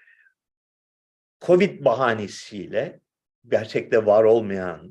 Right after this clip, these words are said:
bir, uyduruk bir, e, salgını gerekçe göstererek, e, polisin zaten kontrolden çıkmış olan yetkilerini absürt bir noktaya vardırdılar.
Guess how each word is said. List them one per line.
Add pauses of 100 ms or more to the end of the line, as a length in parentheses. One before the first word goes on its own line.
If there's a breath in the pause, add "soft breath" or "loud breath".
(120)
bir, (100)
uyduruk
bir, (460)
e,
salgını
gerekçe
göstererek, (1300 soft breath)
e, (160)
polisin (100)
zaten
kontrolden
çıkmış
olan
yetkilerini (1300)
absürt
bir
noktaya
vardırdılar.